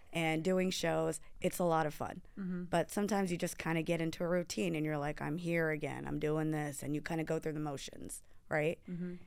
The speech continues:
Speaker 1: And it's the same with a long-term sexual relationship, I guess. It's like, you do the same thing. Yeah, sure, you're having fun, but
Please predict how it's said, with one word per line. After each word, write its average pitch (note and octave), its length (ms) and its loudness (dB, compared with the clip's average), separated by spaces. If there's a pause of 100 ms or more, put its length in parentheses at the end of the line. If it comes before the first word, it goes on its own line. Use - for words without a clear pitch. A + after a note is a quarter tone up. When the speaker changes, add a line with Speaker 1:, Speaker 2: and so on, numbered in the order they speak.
(140)
Speaker 1:
And D#3 360 2 (280)
it's D#3 120 -2
the D#3 60 -6
same E3 260 4
with F3 200 2 (160)
a D#3+ 80 0
long-term D#3+ 800 -2
sexual E3 380 0
relationship, F3+ 680 0
I - 80 -8
guess. - 480 -6
It's - 180 -2
like, D#3 260 2 (400)
you F3+ 100 4
do G3+ 160 6
the G#3+ 100 8
same G#3+ 240 4
thing. E3 300 4
Yeah, E3 220 4
sure, F3 220 -2
you're E3+ 200 4
having D#3+ 260 0
fun, D#3 300 0
but D3 220 -2